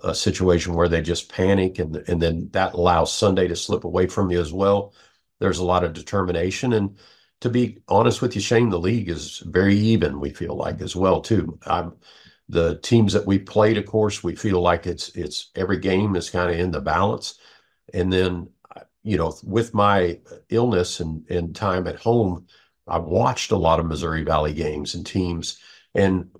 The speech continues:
there's so many similarities between all of us, I feel like. And I think, you know, of course, Indiana State's, uh, off to a great start and out front, uh, but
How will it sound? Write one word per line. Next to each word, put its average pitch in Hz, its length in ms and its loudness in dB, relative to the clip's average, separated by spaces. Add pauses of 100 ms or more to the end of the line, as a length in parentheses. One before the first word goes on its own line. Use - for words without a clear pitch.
(120)
there's 95 280 2
so - 240 2
many 113 160 6
similarities 101 760 2
between - 380 -4
all 101 220 -2
of 107 100 -4
us, - 160 -12
I - 140 -12
feel 82 220 -4
like. 82 240 -2
And 90 100 -2
I 87 60 -2
think, 139 320 -2 (640)
you 113 60 0
know, 90 240 6
of - 100 -14
course, 104 260 0
Indiana 104 360 2
State's, 101 500 -2 (220)
uh, 87 360 -4
off 98 220 4
to 98 120 2
a - 40 -2
great 92 300 0
start 104 400 4
and 90 80 -2
out 92 220 -2
front, 107 340 0 (460)
uh, 76 440 0
but 90 380 -4